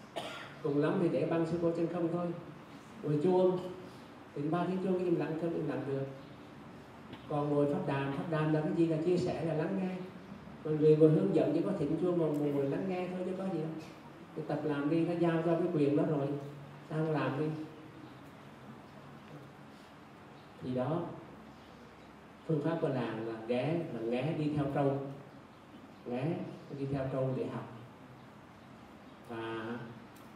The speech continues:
trâu nó bày cho việc rồi thì nghé nó phải làm. Chứ ai nói nhỏ đi, có không nhiều khi nói với, ờ, các thầy, các sư cô mình,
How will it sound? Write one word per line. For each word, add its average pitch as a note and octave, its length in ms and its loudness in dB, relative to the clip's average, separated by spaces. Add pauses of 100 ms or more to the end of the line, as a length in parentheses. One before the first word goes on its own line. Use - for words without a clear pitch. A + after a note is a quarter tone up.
trâu C#3+ 280 6
nó - 60 6 (100)
bày A#2 180 4
cho C3+ 80 0
việc A#2+ 280 0
rồi A2+ 160 2 (540)
thì A#2 120 0
nghé C3 220 2
nó E3 140 4
phải - 100 -2
làm. A#2+ 220 -2 (1300)
Chứ C#3+ 140 -6
ai C#3+ 180 0
nói D#3+ 180 6
nhỏ C#3 320 2
đi, D3+ 200 2 (960)
có D#3+ 80 -4 (100)
không D3+ 200 6
nhiều C#3 180 8
khi D3+ 100 2
nói D3+ 300 4
với, D#3 240 4 (120)
ờ, C3+ 180 -2 (380)
các D#3 180 -4
thầy, A#2 160 6
các B2+ 120 0
sư C#3+ 200 0
cô C3+ 140 2
mình, A#2+ 220 4